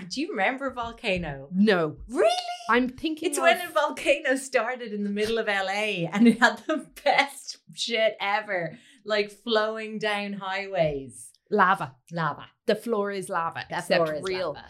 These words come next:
Speaker 2: So, yeah, this is the thing, and I'm gonna make a hard case here for nuclear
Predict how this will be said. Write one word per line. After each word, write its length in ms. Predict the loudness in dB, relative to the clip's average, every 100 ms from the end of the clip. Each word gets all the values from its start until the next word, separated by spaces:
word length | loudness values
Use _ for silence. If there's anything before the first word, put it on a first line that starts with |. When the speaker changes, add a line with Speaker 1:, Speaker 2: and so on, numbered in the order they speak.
| -20 -20 -2
Speaker 2:
So, 220 | 2 4
yeah, 240 | 4 2 2
this 160 | -4
is 140 | -2 2
the 100 | 2
thing, 320 | 2 -2 -2
and 120 | -2
I'm 100 | 0
gonna 140 | 0 0
make 160 | -2
a 20 |
hard 300 | -4 -4 -4
case 240 | -4 -8 -6
here 180 | -4 -4
for 140 | -4
nuclear 640 | -8 -8 -8 -8 -8 -8